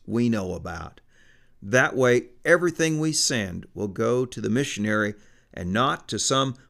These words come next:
middleman who takes a big percentage of the giving money. I agree, David. Now there's something else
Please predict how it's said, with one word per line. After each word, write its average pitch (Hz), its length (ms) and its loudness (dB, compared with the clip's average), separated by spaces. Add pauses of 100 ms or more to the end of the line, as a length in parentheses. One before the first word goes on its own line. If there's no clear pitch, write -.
middleman 107 840 2 (140)
who 117 120 -2
takes 120 300 2
a 107 80 -2
big 110 320 0
percentage 104 680 -4 (220)
of 104 160 -4
the 107 80 0
giving 101 340 -2
money. 85 360 -4 (3750)
I 95 200 -2
agree, 107 440 2
David. 101 460 -4 (1120)
Now 107 200 0
there's 107 180 -2
something 131 320 -2
else 90 440 -4